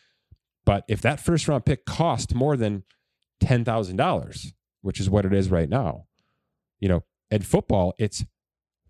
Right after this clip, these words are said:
thirty-five million. By the way, it's not ten thousand, it's ten million dollars, excuse me. <laughs> It's thirty-five million right now for the number one overall pick. You know, over forty when you, when you talk about the full, the full contract. Why is that the case?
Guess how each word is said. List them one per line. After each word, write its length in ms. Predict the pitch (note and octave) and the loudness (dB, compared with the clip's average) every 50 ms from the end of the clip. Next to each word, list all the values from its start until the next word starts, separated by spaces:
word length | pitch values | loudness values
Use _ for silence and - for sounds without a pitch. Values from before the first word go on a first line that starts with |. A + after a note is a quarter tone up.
| _ - | _ -20
thirty-five 920 | - - - - - D3 D3+ C3+ B2 A2 - - C3 C3+ B2 A#2 G#2+ F2+ | -16 -14 -8 -4 -2 0 0 0 0 -2 0 0 0 2 2 2 0 0
million. 500 | F#2 G2+ A#2+ F3 G3+ D3+ E2+ C#2+ D2 - - _ _ _ _ - | 2 2 2 2 2 0 -2 -6 -10 -16 -20 _ _ _ _ -6
By 120 | A#2 G#2+ G2+ | 0 0 2
the 60 | F2+ | 2
way, 80 | E2 D#2+ | 2 0
it's 120 | D#2+ - | 0 -2
not 140 | A2+ F#2 - | -2 -2 0
ten 140 | - F#2+ D#2+ | -2 -2 -2
thousand, 240 | - D2+ C#2+ D#2 | -2 -4 -4 -6
it's 100 | D2+ - | -12 -10
ten 260 | - - G#2+ F2+ F#2 G2+ | -8 -6 -6 -4 -2 0
million 240 | B2+ C3+ A2 F#2 | 0 2 2 2
dollars, 220 | E2+ E2 D#2 D#2 D#2+ | 2 2 0 0 -2
excuse 260 | E2 - A2+ G#2 D2 | -2 0 0 0 0
me. 140 | C2+ - - _ - - - _ _ - | -4 -10 -16 _ -20 -20 -20 _ _ -6
<laughs> 280 | - - C#3 - - - | -2 -2 -2 -2 -4 -6
It's 240 | - B2 - - - - _ | -6 -6 -6 -6 -10 -6 _
thirty-five 600 | - G3 F#3+ F#3+ F3+ - - E3 D#3+ F3+ E3+ C3+ | 0 0 2 0 0 0 0 0 2 2 2 2
million 260 | B2+ A#2+ A2 G#2+ G2 | 2 2 2 4 4
right 160 | G2 G2 F#2+ F#2 | 2 2 2 2
now 200 | F#2+ F#2 F2+ F2 | 0 0 0 -2
for 100 | - F#2+ | -2 -2
the 80 | G2 | 0
number 180 | G2+ G#2 G2+ G#2 | 0 0 2 2
one 120 | G2+ G2+ | 2 2
overall 320 | G2 F#2+ F#2+ F#2+ F2+ E2 E2 | 2 2 2 2 2 2 2
pick. 380 | - A2 G2+ - - _ - _ _ _ _ _ _ _ _ _ _ | 0 0 -2 -2 -6 _ -20 _ _ _ _ _ _ _ _ _ _
You 80 | - G2 | -4 -4
know, 180 | F2+ E2 E2+ - - | -4 -4 -4 -2 0
over 240 | B2+ A#2 A#2+ A#2 | 2 2 2 2
forty 560 | G#2 - - - D#3 C#3+ A2 F2 E2 F2 - _ | 0 0 0 0 2 2 2 0 -4 -6 -8 _
when 140 | - G2 G2 | -4 -2 -2
you, 80 | F#2+ - | 0 0
when 120 | G2+ G2 | 0 0
you 60 | F#2+ | 0
talk 220 | F2+ G#2 G2 F2+ - | 2 0 0 0 0
about 200 | F2+ F2+ F#2 - | -2 -2 -2 -2
the 80 | - | -4
full, 220 | - - F#2 F2+ F2+ - F2+ - | -4 -4 -2 -4 -4 -6 -10 -12
the 80 | - | -8
full 180 | F2 F#2 F2+ E2 | -6 -4 -6 -4
contract. 600 | - G#2+ G#2+ G2+ - - C#2+ A#1+ - - - - _ _ _ _ _ _ _ _ _ _ _ _ _ _ _ _ _ _ _ _ _ _ _ _ _ _ _ _ _ _ _ _ | -4 -4 -4 -4 -4 -6 -8 -10 -10 -14 -20 -20 _ _ _ _ _ _ _ _ _ _ _ _ _ _ _ _ _ _ _ _ _ _ _ _ _ _ _ _ _ _ _ _
Why 300 | - F#2 F2+ G2+ C3+ E3 | -8 -4 0 0 2 2
is 140 | D#3 C3 A2+ | 2 0 2
that 180 | A2 B2 C3 - | 0 0 0 -2
the 60 | - | -4
case? 500 | - D#3 E3 - - - - - - | -2 -2 -2 -2 -4 -8 -14 -16 -16